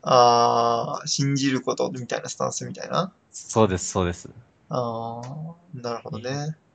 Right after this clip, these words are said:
Speaker 2: い-、異常者でもいいんじゃないかなと思いますね。
Speaker 1: 確かにな。うん、
Speaker 2: うん。
Speaker 1: まあ、そんな感じですわ。
Speaker 2: はい。
Speaker 1: うん。怒り、ぜひ見てくださいとは言えないですが、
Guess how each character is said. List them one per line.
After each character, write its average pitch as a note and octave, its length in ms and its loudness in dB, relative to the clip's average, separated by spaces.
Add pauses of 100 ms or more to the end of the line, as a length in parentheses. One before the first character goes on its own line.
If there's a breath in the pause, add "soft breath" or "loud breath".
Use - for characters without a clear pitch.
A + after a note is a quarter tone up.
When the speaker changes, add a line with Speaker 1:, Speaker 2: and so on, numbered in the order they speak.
(100)
Speaker 2:
い-、 A2 80 -8
異 G2+ 40 -4
常 A2+ 280 6
者 A2 180 0
で F#2+ 80 2
も F#2 120 4
い G#2 40 6
い A2 60 6
ん A2+ 60 4
じ G2 80 4
ゃ G#2 60 8
な A2 120 8
い G2+ 60 6
か - 140 2
な A2+ 140 8
と - 120 -2
思 F2 200 2
い - 20 0
ま F2+ 160 0
す - 140 -10
ね。 D#2+ 200 -4 (180)
Speaker 1:
確 - 260 -6
か - 140 -12
に F2+ 140 -12
な。 C3+ 120 -4
う D#3 40 -2 (180)
ん、 E3+ 120 -8 (560)
Speaker 2:
う - 120 -8
ん。 E2+ 140 4
Speaker 1:
ま E2 40 2
あ、 D#2+ 40 0
そ C3 140 -2
ん C3+ 60 0
な C#3+ 80 2
感 C3+ 180 2
じ C3+ 80 -2
で B2+ 60 -6
す C3+ 100 -6
わ。 - 220 -8 (580)
Speaker 2:
は - 260 2
い。 D#2+ 40 6
Speaker 1:
う C3 80 -2
ん。 B2 220 -8 (200)
怒 B2+ 220 6
り、 C3 220 4 (560)
ぜ C3+ 200 8
ひ C3 240 0 (120)
見 C3 100 -2
て C#3+ 100 6
く B2+ 60 4
だ B2 80 6
さ B2 100 4
い A#2+ 60 0
と B2+ 80 4
は B2 60 6
言 B2+ 100 2
え C3+ 60 4
な C#3 100 6
い C3 80 2
で B2+ 100 4
す C3 160 -2
が、 C3 280 8